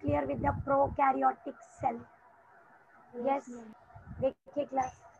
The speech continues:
Speaker 1: अब आप लिख सकते हैं prokaryotic cell। Am I clear with this? Yes। अब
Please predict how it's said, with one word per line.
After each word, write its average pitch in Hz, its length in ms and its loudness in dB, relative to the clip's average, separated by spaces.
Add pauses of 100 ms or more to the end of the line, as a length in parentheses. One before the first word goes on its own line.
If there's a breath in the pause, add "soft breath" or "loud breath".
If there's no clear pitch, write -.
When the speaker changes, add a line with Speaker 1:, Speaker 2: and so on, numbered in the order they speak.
(1040)
Speaker 1:
अब 285 200 8
आप 294 180 8
लिख 294 160 -2
सकते 311 280 0
हैं 330 140 -2
prokaryotic 302 680 0 (140)
cell। 311 140 0 (1500)
Am 262 200 -2
I 294 140 4
clear 302 260 2
with 277 160 -2
this? 311 300 2 (840)
Yes। 302 280 2 (960)
अब 247 180 6